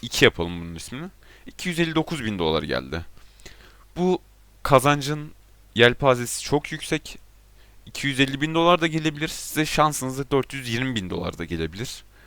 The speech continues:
Yüksek bir kazanç var. Fakat çalışanlarınıza maaş konusunda iyi maaş vermeniz gerekiyor ki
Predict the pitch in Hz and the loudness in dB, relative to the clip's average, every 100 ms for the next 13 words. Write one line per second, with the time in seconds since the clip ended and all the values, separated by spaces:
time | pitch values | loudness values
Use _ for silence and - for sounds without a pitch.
0 | - - - - - - 101 - - 165 | -20 -20 -20 -20 -20 -14 -12 -4 -4 -2
1 | 139 - 107 107 104 - 156 - - - | -4 0 0 0 -2 0 0 -2 -14 -20
2 | - - - 190 190 147 - - - - | -20 -20 0 2 4 2 0 -14 -20 -20
3 | - - - - - - - - - 120 | -20 -20 -20 -20 -20 -20 -20 -12 -2 0
4 | 123 - 135 135 139 143 139 170 170 - | 0 4 4 4 -2 -2 0 0 0 -18
5 | - - - - - - _ - 101 104 | -20 -20 -20 -20 -20 -20 _ -4 4 6
6 | 104 - - - 127 113 110 104 127 143 | 6 2 -4 -6 -8 -8 -10 -8 -8 -8
7 | - - - _ - - - 127 127 95 | -14 -20 -20 _ -20 -16 -4 -2 2 2
8 | 82 90 85 85 80 80 82 90 - 160 | 2 -2 -4 -6 -10 -6 -4 -4 -8 -10
9 | - 160 | -8 -10